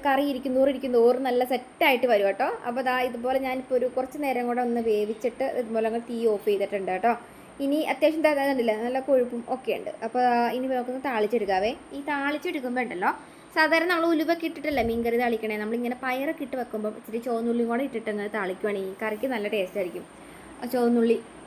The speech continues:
സവാളയല്ല ചുവന്നുള്ളി കേട്ടോ. അപ്പോൾ അതായത് ഇതുപോലെ ഇത്തിരി ഉലുവ ഒന്ന് പൊട്ടിച്ചിട്ട് അതിലേക്ക് ഒരു മൂന്നോ നാലോ ചുവന്നുള്ളി അരിഞ്ഞിടാം. ആ, ഒരു ഇത്തിരി കറിവേപ്പില ഇട്ടിട്ട് നിങ്ങൾ അങ്ങോട്ട് താളിച്ചെടുത്ത് ഒഴിച്ചു കേട്ടോ. നല്ല അടിപൊളി കറിയാണ്, എല്ലാവരും ഉണ്ടാക്കി നോക്കുക. പയറൊക്കെ ഇരുന്ന് വാഴ കുറച്ചൊക്കെ ഇരിപ്പുണ്ടെങ്കിൽ ചാളയോ, ആ,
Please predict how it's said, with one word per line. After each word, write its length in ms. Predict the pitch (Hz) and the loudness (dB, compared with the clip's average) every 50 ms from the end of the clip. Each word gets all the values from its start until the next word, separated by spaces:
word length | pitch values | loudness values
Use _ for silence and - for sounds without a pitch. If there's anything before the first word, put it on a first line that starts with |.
| 240 - | -4 0
സവാളയല്ല 400 | 247 233 240 240 254 285 269 240 | 0 2 2 2 2 0 0 -2
ചുവന്നുള്ളി 360 | 226 220 196 185 180 180 175 | -2 -2 -2 -2 -4 -4 -4
കേട്ടോ. 140 | 175 180 214 | -2 0 0
അപ്പോൾ 300 | 196 - - 202 208 233 | 0 0 -2 -4 -2 0
അതായത് 180 | 226 240 233 | 0 0 0
ഇതുപോലെ 180 | 226 233 233 240 | 0 0 -2 -2
ഇത്തിരി 200 | 240 - 285 269 | -2 -2 -2 0
ഉലുവ 240 | 254 240 226 233 277 | 2 4 4 4 4
ഒന്ന് 140 | 294 294 269 | 2 0 -2
പൊട്ടിച്ചിട്ട് 520 | 285 269 277 233 214 233 220 - 320 359 - - - | -2 -4 -4 -4 -4 -4 -2 -2 -4 -6 -6 -8 -8
അതിലേക്ക് 340 | - 240 240 240 233 240 269 | -6 -4 -2 -2 -2 0 0
ഒരു 200 | 254 254 254 226 - 214 | 0 0 0 -2 -4 -4
മൂന്നോ 360 | 233 233 233 226 226 233 247 | -2 -2 -2 -2 -2 -2 -2
നാലോ 260 | 285 262 240 233 226 | 0 0 0 0 0
ചുവന്നുള്ളി 440 | 233 240 220 208 208 208 208 226 240 | 0 0 0 0 0 0 0 2 2
അരിഞ്ഞിടാം. 400 | 240 214 208 214 202 208 254 - - - - - - - - - - - - - - | 2 0 0 -2 -2 -2 -4 -6 -8 -14 -20 -20 -20 -20 -20 -20 -20 -20 -20 -10 -2
ആ, 220 | 247 247 254 254 247 | 0 2 2 4 4
ഒരു 120 | - 277 | 2 0
ഇത്തിരി 200 | 285 269 285 294 | 0 -2 -4 -2
കറിവേപ്പില 520 | - 311 254 233 233 220 220 226 214 214 233 | 0 2 4 4 2 2 2 0 -2 -2 -2
ഇട്ടിട്ട് 260 | 240 233 226 208 214 | -2 -4 -4 -4 -2
നിങ്ങൾ 180 | 214 202 202 | -4 -2 -4
അങ്ങോട്ട് 220 | 208 214 220 233 - | -4 -4 -4 -2 -2
താളിച്ചെടുത്ത് 460 | 254 220 196 190 185 - 202 202 214 | -2 -2 -2 -2 -2 -4 -4 -4 -2
ഒഴിച്ചു 200 | 202 180 175 190 | -2 -2 -4 -6
കേട്ടോ. 240 | 180 170 196 185 180 202 | -6 -6 -6 -6 -6 -8
നല്ല 200 | 214 190 196 220 | -10 -8 -6 -6
അടിപൊളി 380 | 226 214 - - 320 294 294 294 | -6 -6 -4 -2 0 2 2 2
കറിയാണ്, 400 | 294 294 254 226 226 220 220 220 | 2 0 0 0 0 0 0 -2
എല്ലാവരും 300 | 208 214 226 262 269 254 | -2 0 0 0 2 2
ഉണ്ടാക്കി 240 | 240 220 208 226 247 | 0 -2 -2 0 0
നോക്കുക. 400 | 240 220 190 - - 208 226 233 - | 0 0 -2 -2 -2 -2 -2 -2 -2
പയറൊക്കെ 340 | 214 214 214 233 233 254 | -2 -2 -2 -2 -2 -2
ഇരുന്ന് 180 | 269 240 226 240 | -4 -2 -2 0
വാഴ 160 | 240 220 220 | 0 0 0
കുറച്ചൊക്കെ 360 | 214 226 233 220 233 214 - | -2 -2 -4 -4 -4 -4 -4
ഇരിപ്പുണ്ടെങ്കിൽ 580 | 233 202 - - 226 226 220 214 202 196 220 294 - - - - - - - - - - | -4 -4 -4 -4 -4 -2 -2 -4 -4 -4 -6 -6 -8 -12 -18 -20 -20 -20 -20 -16 -2 4
ചാളയോ, 520 | 277 247 240 240 233 262 277 262 - - - - - | 6 6 8 8 8 6 6 4 2 0 -4 -6 -4
ആ, 80 | - | -2